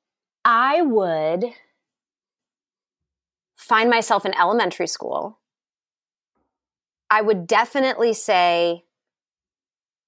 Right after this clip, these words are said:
"Be as nice to as many people as you possibly can because your life is going to be very easy." And I would,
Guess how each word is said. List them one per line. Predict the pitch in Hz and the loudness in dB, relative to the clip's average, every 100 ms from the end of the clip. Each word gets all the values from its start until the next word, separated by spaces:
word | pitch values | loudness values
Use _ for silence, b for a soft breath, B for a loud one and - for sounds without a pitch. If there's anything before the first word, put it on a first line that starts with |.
| _ - | _ 0
"Be | 233 | 2
as | 214 208 | 2 2
nice | 214 233 - | 0 0 -2
to | - 240 | -2 0
as | 202 | 2
many | 202 196 202 226 | 2 2 2 0
people | 226 208 202 196 | 0 0 2 2
as | 185 170 | 0 -2
you | 180 | -4
possibly | - 180 175 202 190 | 0 0 0 0 0
can | 185 190 175 185 | 0 -4 -2 0
because | 185 190 185 160 | 0 0 -2 2
your | 175 190 | 4 4
life | 180 170 175 | 4 2 0
is | 175 | -2
going | 196 175 | -2 0
to | 165 | 0
be | 160 | 0
very | 156 151 147 160 | -2 -2 0 -2
easy." | - 175 151 151 175 _ _ _ _ _ _ _ _ _ _ _ _ _ _ b b 226 | -2 -4 -2 -4 -6 _ _ _ _ _ _ _ _ _ _ _ _ _ _ b b -2
And | 214 | 2
I | 208 | 2
would, | 202 196 | 4 2